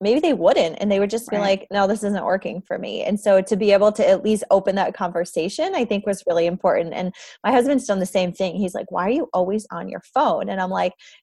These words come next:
Speaker 1: "Dude, I'm not just scrolling Instagram, I promise. Like, I'm looking at emails or, like, you know, whatever. I promise I'm actually doing work."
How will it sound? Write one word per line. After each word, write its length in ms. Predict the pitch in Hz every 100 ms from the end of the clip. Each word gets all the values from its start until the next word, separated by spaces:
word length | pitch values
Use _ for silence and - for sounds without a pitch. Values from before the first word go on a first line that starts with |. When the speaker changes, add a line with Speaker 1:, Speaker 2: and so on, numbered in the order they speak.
| -
Speaker 1:
"Dude, 180 | 415
I'm 120 | 311 226
not 200 | 269 -
just 200 | - -
scrolling 300 | 254 240 208
Instagram, 500 | 247 262 254 190 175
I 80 | 185
promise. 560 | - 277 302 180 202 202
Like, 160 | 202
I'm 160 | 240 233
looking 280 | 302 339 311
at 100 | -
emails 460 | 302 285 208 202
or, 100 | 202
like, 240 | 196 196 196
you 100 | 233
know, 160 | 202 190
whatever. 380 | 196 214 220 -
I 100 | 175
promise 400 | - 285 427 339
I'm 60 | 262
actually 420 | 185 247 - 269
doing 260 | 214 202 196
work." 300 | 214 185